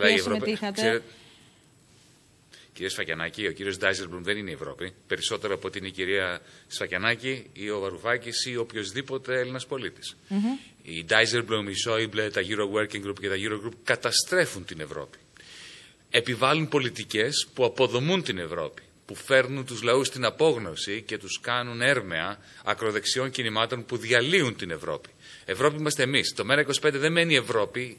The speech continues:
Speaker 2: Εμείς οι Έλληνες δεν μένουμε στην Ευρώπη. Είμαστε η μα-, μαχόμενη, δημοκρατική, προοδευτική Ευρώπη. Δεν θα εκχωρήσουμε την Ευρώπη στον κύριο Γιούνκερ και στον κύριο Μοσκοβισή.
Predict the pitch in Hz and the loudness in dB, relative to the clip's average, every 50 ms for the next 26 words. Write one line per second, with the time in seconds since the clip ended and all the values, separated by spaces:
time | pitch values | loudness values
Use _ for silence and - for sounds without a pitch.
0 | - - - - 107 127 127 135 135 135 139 139 - 143 139 151 156 156 147 131 | -18 -16 -12 -8 -6 -4 -2 0 0 0 0 0 -2 -2 -2 0 2 2 2 0
1 | 120 113 - - 107 90 101 104 - 120 - - - - - - - 175 185 175 | 0 -4 -4 -6 -4 -4 -4 -4 -4 -6 -12 -14 -20 -20 -12 -4 0 2 2 2
2 | 151 117 98 - - - 85 78 - - - - - - - - - 123 120 113 | 4 2 2 2 2 0 0 -2 -2 -4 -10 -20 -20 -20 -10 -4 -2 -2 0 0
3 | 117 117 110 101 - - 117 117 - - - 139 135 123 110 101 98 101 98 107 | -2 -2 -2 -2 -2 -4 -6 -4 -4 -2 -2 -2 0 0 0 0 0 0 -2 -2
4 | 104 104 95 107 107 95 - 101 90 101 104 - 101 98 95 92 92 - - 92 | -4 -2 0 2 2 2 2 0 -8 -6 -6 -4 0 0 0 0 0 -2 -4 -6
5 | - 107 95 87 90 95 87 - - - - - - - - - 135 147 - 180 | 0 0 2 2 2 0 0 -2 -4 -8 -10 -10 -16 -14 -6 0 0 2 4 4
6 | 175 175 - 170 170 160 156 143 131 - - 123 110 104 - 110 107 101 98 107 | 2 2 4 6 8 10 10 10 8 8 6 4 0 -2 0 0 -2 0 2 2
7 | 107 101 92 - 87 85 80 - 92 90 101 107 101 95 95 110 110 98 87 98 | 2 2 2 0 -4 -4 -4 -4 -6 -4 -2 0 0 0 0 0 -4 -2 -2 -2
8 | 92 85 92 92 - 92 82 92 98 87 90 90 - - 95 80 78 - 85 80 | -2 -2 -2 -6 -6 -4 -4 -2 -2 -2 -2 -4 -6 -6 -6 -4 -4 -4 -4 -4